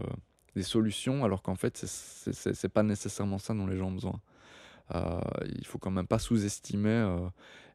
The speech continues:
la, la, l'énergie que, que demande de s'investir dans un nouveau projet. Euh, après, si les gens sont passionnés, euh, euh,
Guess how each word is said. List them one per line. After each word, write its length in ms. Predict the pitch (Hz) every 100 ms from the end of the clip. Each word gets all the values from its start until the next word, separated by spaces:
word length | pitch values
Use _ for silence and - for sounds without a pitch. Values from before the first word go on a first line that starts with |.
| -
la, 180 | - 50
la, 260 | 50 50 - - -
l'énergie 640 | - 104 113 110 104 107
que, 100 | 113 - - -
que 80 |
demande 320 | 98 95 95 101
de 80 |
s'investir 400 | - - 98 -
dans 180 | 53 -
un 40 | -
nouveau 240 | - -
projet. 300 | - - 50 - _ _ - - - - -
Euh, 200 | - 78 - - - - -
après, 280 | - - 98
si 140 | -
les 100 | 101
gens 120 | 98
sont 180 | 104 101
passionnés, 360 | 92 92 98 92
euh, 260 | 101 95 92 - 104 - - - - - _ -
euh, 60 | -